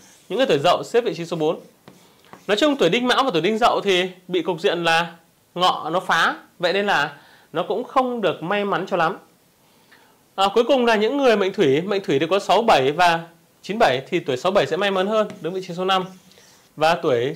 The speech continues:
chín bảy là đứng vị trí số sáu. Đó. Đó là những cái con giáp may mắn, dễ được lộc trời ban đầu tiên.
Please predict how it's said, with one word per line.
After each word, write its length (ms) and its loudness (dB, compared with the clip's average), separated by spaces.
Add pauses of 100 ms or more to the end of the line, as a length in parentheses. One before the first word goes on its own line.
chín 200 -4
bảy 300 2 (280)
là 180 0
đứng 180 -4
vị 140 -4
trí 120 -12
số 120 -12
sáu. 360 -2 (1300)
Đó. 260 -2 (600)
Đó 120 2
là 100 2
những 180 -2
cái 120 0
con 240 0
giáp 240 0
may 240 2
mắn, 360 -2 (360)
dễ 200 0
được 140 0
lộc 120 0
trời 120 -2
ban 180 2
đầu 120 2
tiên. 240 0